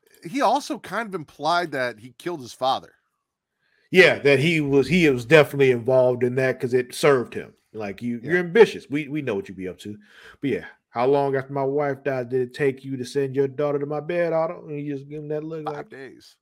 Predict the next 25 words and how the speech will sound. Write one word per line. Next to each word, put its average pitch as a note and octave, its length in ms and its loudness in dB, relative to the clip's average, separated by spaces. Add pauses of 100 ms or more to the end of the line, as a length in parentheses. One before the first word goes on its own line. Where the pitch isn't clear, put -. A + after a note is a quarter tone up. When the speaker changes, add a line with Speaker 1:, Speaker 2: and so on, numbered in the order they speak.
Speaker 2:
Yeah, A#2 220 -8 (220)
yeah. - 200 -18 (1500)
Whew. G4 260 2 (720)
Whew, A3 120 -10 (120)
whew. F3+ 140 -8 (1800)
But, C#3 200 0
um, B2 220 -2
I B2+ 60 0
also C#3 400 0
got G#2 280 -10
this A#2+ 240 -4
one G2+ 120 -14
here G#2+ 260 -8
because F#2+ 340 -16
it G#2+ 80 -10
is G2 160 -12
a F#2 120 -12
very G#2+ 420 0
valid F#2+ 380 -12
point. F2+ 360 -18 (420)
Um, F2+ 640 -14 (3750)
why A2 280 -20
is A2 100 -20
this? G2+ 440 -20
Yeah, - 100 -20